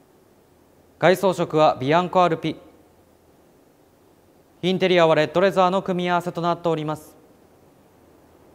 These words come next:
マセラティ初のエスユーブイとして、二千十六年にデビューしたレバンテでございます。力強いフロントフェースや、二十一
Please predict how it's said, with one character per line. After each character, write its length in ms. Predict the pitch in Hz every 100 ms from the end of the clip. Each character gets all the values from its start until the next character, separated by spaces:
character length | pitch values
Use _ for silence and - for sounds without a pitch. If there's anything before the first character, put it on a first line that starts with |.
| - - - - - - - -
マ 100 | 147
セ 80 |
ラ 140 | 196 190
テ 80 | 196
ィ 80 |
初 180 | 175 170
の 120 | 165
エ 80 | 165
ス 120 | 160
ユ 120 | 180 185
ー 20 |
ブ 100 | 180
イ 60 |
と 140 | 180 160
し 80 | -
て、 180 | 156 - - - - -
二 120 | 143 147
千 260 | 196 180
十 160 | 139 185
六 180 | 196 196
年 120 | 190
に 100 | 185
デ 120 | 170
ビ 120 | 160 170
ュ 20 |
ー 40 |
し 80 | 160
た 180 | 160 - - - - -
レ 120 | 143
バ 140 | 156 196
ン 60 |
テ 100 | 180
で 80 | 185
ご 140 | 170
ざ 120 | 160 165
い 60 |
ま 120 | 156
す。 180 | 151 - - - - - - - - - - - - - - - - - -
力 280 | - 190 196
強 200 | 180 196
い 60 |
フ 100 | 156
ロ 120 | 170 180
ン 60 |
ト 80 | 180
フ 80 | 175
ェ 80 | 175
ー 20 |
ス 140 | 175
や、 220 | 165 151 - - - - - - -
二 120 | 151
十 220 | 165 185 160
一 180 | 139